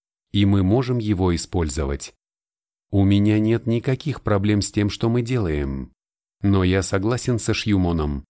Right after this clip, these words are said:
Нам следует более тщательно всё продумать. Трей замялся, а затем сказал:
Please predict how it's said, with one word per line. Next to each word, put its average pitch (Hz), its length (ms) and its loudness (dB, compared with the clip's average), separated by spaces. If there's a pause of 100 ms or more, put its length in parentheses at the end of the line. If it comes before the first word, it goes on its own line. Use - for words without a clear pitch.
(540)
Нам 90 280 2
следует 117 540 -2
более 120 400 2
тщательно 98 640 -2
всё 110 220 -2
продумать. 104 640 -4 (760)
Трей 87 260 0
замялся, 104 580 -2
а 104 160 -2
затем 92 340 -2
сказал: 76 580 -4